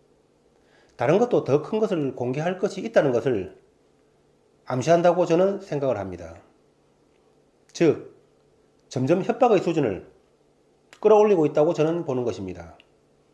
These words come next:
따라서 한미동맹 파기 선언을 하고 나한테 안 붙으면은 너는 정치 생명 끝난다고 김정은이가 위협하고 있는 것이라고 저는 분석을 하고 있습니다. 결국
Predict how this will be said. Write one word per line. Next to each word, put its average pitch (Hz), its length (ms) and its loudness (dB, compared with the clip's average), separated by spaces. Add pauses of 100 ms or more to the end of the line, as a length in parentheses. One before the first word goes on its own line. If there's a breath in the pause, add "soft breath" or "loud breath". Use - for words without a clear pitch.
(120)
따라서 143 560 0 (500 soft breath)
한미동맹 175 600 0
파기 170 260 -6
선언을 165 420 -2
하고 139 220 0
나한테 147 300 -2
안 113 120 -2
붙으면은 127 680 -6 (720)
너는 175 340 2
정치 202 220 -6
생명 185 280 -2
끝난다고 180 680 -2 (240 soft breath)
김정은이가 123 800 0 (420 soft breath)
위협하고 160 440 2
있는 131 200 -2
것이라고 139 500 -2
저는 165 300 -2
분석을 135 340 -6
하고 95 180 -10
있습니다. 82 480 -18 (880)
결국 170 540 0